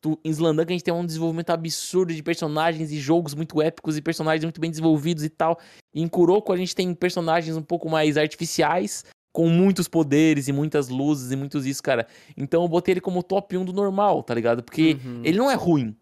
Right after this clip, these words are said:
Speaker 1: sabe? Mas ele também não tem nada de, "Nossa, cara, que absurdo esse
Speaker 2: Justo.
Speaker 1: trabalho aqui." E ele
Speaker 2: Uhum.
Speaker 1: também termina bem aquém, né?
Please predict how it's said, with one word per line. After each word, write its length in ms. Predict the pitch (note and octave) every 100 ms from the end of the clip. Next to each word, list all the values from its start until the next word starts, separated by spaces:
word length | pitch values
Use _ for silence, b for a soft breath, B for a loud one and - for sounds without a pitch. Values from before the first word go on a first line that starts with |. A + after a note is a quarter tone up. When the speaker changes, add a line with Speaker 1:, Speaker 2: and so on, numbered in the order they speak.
| _ _
Speaker 1:
sabe? 380 | - B2 A#2+ A2 _ -
Mas 160 | D3 D#3+
ele 80 | F3+
também 220 | F3 G#3
não 220 | G3 F#3 - -
tem 140 | G3+
nada 340 | F3 D#3 D#3 D3+
de, 140 | C3+
"Nossa, 880 | D3 C#3+ D3 D3 C#3 C#3 - - B2+
cara, 420 | - - - -
que 280 | B2 - C#3
absurdo 840 | C3+ C3 C3 - - - D3+ D3 C3+
esse 140 | C3
Speaker 2:
Justo. 100 | C3
Speaker 1:
trabalho 640 | C3 C3 B2 B2+ C#3 C#3 B2+
aqui." 340 | B2 - B2+ - b b _ _ _ _ _ _ _ _ _ -
E 40 | D#3+ C#3
ele 60 | D#3
Speaker 2:
Uhum. 60 | F#3
Speaker 1:
também 200 | F3 G#3
termina 300 | F#3+ G3+ F#3+
bem 160 | G3+
aquém, 280 | A3+ - F3
né? 240 | C3 B2+